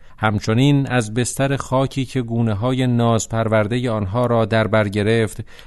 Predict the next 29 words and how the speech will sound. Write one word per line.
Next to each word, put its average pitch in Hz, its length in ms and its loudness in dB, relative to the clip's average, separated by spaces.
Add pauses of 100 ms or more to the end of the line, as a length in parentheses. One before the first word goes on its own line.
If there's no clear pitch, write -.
و 110 100 2
نقاطی 123 580 2
که 131 120 -4
پهلوهای 120 680 -2
آنها 113 460 0
در 110 200 2
آن 107 140 2
فرود 104 340 -2
آمد، 98 440 0 (360)
پند 113 380 0
و 110 60 2
اندرز 101 720 0
بیاموزید 95 880 -2 (340)
و 104 80 0
بر 98 160 2
این 95 220 -2
اساس، 110 520 -2 (340)
همچنان 123 580 2
که 143 160 -2
از 131 180 -2
حوادث 127 560 0
بنیان 123 500 0
برانداز 123 560 2
روزگار 120 800 0
و 110 120 2
خدای 123 480 -2
تعالی 110 520 0
پناه 104 480 -2
میبرید، 104 640 0